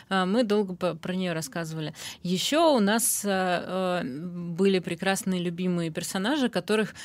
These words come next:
э, всегда, постоянно одевали в костюмы зебры, там тех или иных, э,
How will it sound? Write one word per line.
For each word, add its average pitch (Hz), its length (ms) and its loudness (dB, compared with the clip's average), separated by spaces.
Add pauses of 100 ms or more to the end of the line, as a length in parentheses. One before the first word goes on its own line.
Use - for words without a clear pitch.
(160)
э, 185 140 0
всегда, 175 380 -6
постоянно 214 460 0
одевали 185 420 2
в - 100 -6
костюмы 180 420 -2
зебры, 165 460 2
там 160 240 -4
тех 190 280 -2
или 165 260 -4
иных, 175 540 -4
э, 156 220 -4